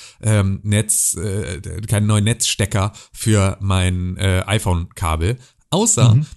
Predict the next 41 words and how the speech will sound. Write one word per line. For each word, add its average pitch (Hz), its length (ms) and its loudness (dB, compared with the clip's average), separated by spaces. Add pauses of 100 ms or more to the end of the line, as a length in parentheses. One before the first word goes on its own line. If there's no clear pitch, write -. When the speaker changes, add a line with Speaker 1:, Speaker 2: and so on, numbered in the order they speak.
Speaker 1:
dass 120 280 -2
sie 113 280 0
jetzt 117 420 -4
ja 107 200 -2
U 127 80 0
S 127 120 0
B 123 180 0
C 151 380 2
auf 110 260 0
Lightning-Kabel 95 920 -2
beilegen. 87 760 -2 (180)
Und 110 160 0
davon 127 400 -2
habe 127 220 -2
ich 120 160 -6
halt 113 160 -4
bisher 117 300 0
nur 143 400 0
Netzteile 123 800 -2
für - 240 -2
den 107 120 2
Laptop. 139 400 -2 (380)
Das 117 140 0
heißt, 127 200 2
ich 113 80 -2
habe 113 180 0
kein 127 320 -2
einziges 123 640 0
Smartphone-Netzteil, 110 2500 -2 (100)
was 117 200 0
halt 110 140 0
irgendwie 110 280 0
jetzt 110 180 0
nicht - 320 -2
da 107 220 2
sofort 110 360 -2
irgendwie 104 200 -2
tausend 104 560 -2
Volt 113 480 2
durchjagt. 107 640 0
So, 127 340 -4